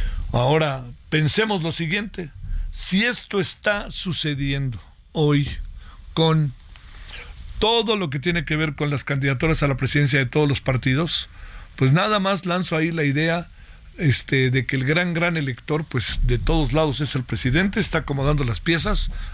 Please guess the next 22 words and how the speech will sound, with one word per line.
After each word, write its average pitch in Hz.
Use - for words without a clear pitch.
Ahora, 127
esto 127
no 127
significa 123
que 120
vaya 127
a 120
ganar, 147
pero 160
también 160
las 185
va 175
a -
acomodar, 170
¿qué 175
le 160
parece? 156
Ni 131
más 151
ni 170
menos 156
que 160